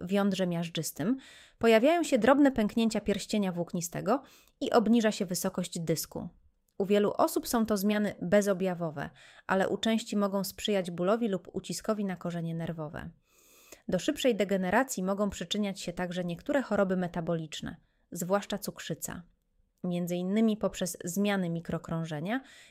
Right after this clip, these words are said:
i przewlekły stan zapalny. W części badań obserwowano związek z zaburzeniami gospodarki lipidowej. Warto również kontrolować choroby tarczycy i dbać o profil glikemii,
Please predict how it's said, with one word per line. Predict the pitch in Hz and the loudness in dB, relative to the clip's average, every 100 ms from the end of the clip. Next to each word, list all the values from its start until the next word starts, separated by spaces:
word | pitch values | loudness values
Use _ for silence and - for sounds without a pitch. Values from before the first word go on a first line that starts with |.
| - | -10
i | 359 | -6
przewlekły | - 190 196 202 190 | -2 0 0 -2 -8
stan | - 170 | -6 -8
zapalny. | 165 151 - 71 - - _ _ _ _ _ _ _ | -8 -10 -10 -10 -12 -16 _ _ _ _ _ _ _
W | - | -6
części | 359 403 - 254 | -4 -4 -2 2
badań | 294 285 269 | 4 4 2
obserwowano | 240 - 208 190 202 214 | 0 -2 -2 -2 -2 -2
związek | 185 180 196 196 185 | -2 -4 -4 -4 -4
z | |
zaburzeniami | 170 170 180 175 175 175 | -4 -4 -4 -6 -6 -6
gospodarki | 170 165 165 160 170 170 | -6 -6 -6 -8 -8 -10
lipidowej. | 160 165 156 143 151 160 - - - _ - | -12 -10 -6 -6 -8 -14 -18 -20 -20 _ -6
Warto | 180 247 311 | 4 4 6
również | 269 226 214 | 4 4 0
kontrolować | - 190 190 202 202 190 | -2 -2 2 2 2 -2
choroby | 202 196 180 | -2 0 -2
tarczycy | 175 170 - 262 254 | -4 -4 -2 -2 -2
i | - | -6
dbać | 180 185 190 | -4 -4 -4
o | - | -6
profil | - 185 - 180 165 | -4 -4 -4 -6 -6
glikemii, | 180 170 196 156 151 165 | -8 -4 -4 -2 -6 -12